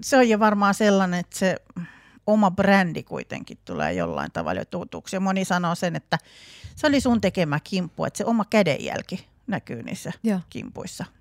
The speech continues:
Speaker 1: Että tota, asiakkaat tunnistaa, että se oli tai se ei ollut sun tekemä ainakaan. <laughs> Että, et tota, niin se on jo hieno huomata.
Speaker 2: Joo.
Speaker 1: Et varmaan se on, oh,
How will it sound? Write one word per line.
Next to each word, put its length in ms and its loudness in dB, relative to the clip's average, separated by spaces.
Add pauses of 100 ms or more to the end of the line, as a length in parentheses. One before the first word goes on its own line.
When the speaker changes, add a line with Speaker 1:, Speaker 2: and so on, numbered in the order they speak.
(300)
Speaker 1:
Että 180 -16
tota, 320 -6 (240)
asiakkaat 560 -2
tunnistaa, 540 -10
että 180 -12
se 60 -10
oli 160 -10 (460)
tai 80 6
se 100 6
ei 160 8
ollut 240 4
sun 260 -6
tekemä 360 -6
ainakaan. 540 0 (120)
<laughs> 120 0
Että, 160 -8 (600)
et 180 -10 (100)
tota, 360 -6 (200)
niin 300 -8
se 180 -2
on 60 4
jo 80 4
hieno 320 0
huomata. 420 -16 (220)
Speaker 2:
Joo. 180 -8 (1400)
Speaker 1:
Et 180 0
varmaan 440 4
se 100 2
on, 180 4 (320)
oh, 80 -6